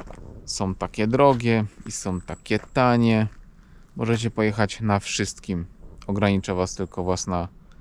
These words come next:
wyobraźnia i własne chęci, tak naprawdę. Polecam każdemu spróbować takich zawodów. Jak niedługich, to krótkich, jednodniowych. Chociaż w takich dłuższych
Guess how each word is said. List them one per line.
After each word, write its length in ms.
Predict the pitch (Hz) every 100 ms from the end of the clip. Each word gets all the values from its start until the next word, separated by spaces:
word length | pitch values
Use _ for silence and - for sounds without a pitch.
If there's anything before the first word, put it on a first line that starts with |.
| - - - - -
wyobraźnia 840 | 107 98 87 95 87 - 85 82
i 200 | - 82
własne 380 | 82 85 - 87
chęci, 600 | - 90 85 85 - 85 -
tak 160 | - 85
naprawdę. 460 | 87 - 82 78 - - - - - - - - - - - - -
Polecam 360 | 135 139 117 101
każdemu 340 | 101 98 92
spróbować 380 | 87 - 95 90
takich 280 | - - 90
zawodów. 600 | 92 87 87 87 - - - - - - - - -
Jak 220 | 113 120
niedługich, 760 | 127 113 110 104 101 95 - - -
to 120 | 95
krótkich, 640 | - 104 - - 95 -
jednodniowych. 920 | 92 92 101 95 98 95 92 95 - - - - - - - - - - -
Chociaż 280 | 117 127 117
w 80 | -
takich 400 | 120 - 110 101
dłuższych 680 | 107 101 - 101 95 -